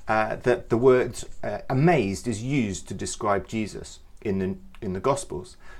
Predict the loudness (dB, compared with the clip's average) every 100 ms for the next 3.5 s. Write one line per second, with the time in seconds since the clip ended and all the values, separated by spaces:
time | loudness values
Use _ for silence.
0 | 0 4 10 10 10 4 0 -2 -8 -16
1 | -18 0 2 2 0 0 4 6 6 2
2 | -2 2 2 4 0 0 -2 -2 -4 -8
3 | -8 2 2 2 -2